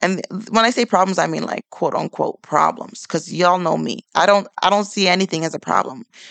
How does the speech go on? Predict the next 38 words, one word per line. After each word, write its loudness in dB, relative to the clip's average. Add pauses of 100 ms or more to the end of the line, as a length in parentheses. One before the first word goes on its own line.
(140)
right? 2 (100)
There's 2
no 6
such 0
thing 0
as -2
problems. 0
And -4
the -2
reason 0
why 0
I 0
say -2
that -4 (440)
is -4
because -2 (960)
problems 0
are 4
the, -6 (100)
are, 4 (520)
are 4
things 0
that 0
we 2
label 2
as -6
problems. -8 (640)
Problems 2
are 6
things -2
that -2
we 0
interpret -4 (300)
to -4
be -4 (100)
a -2
problem, -2 (420)
right? 0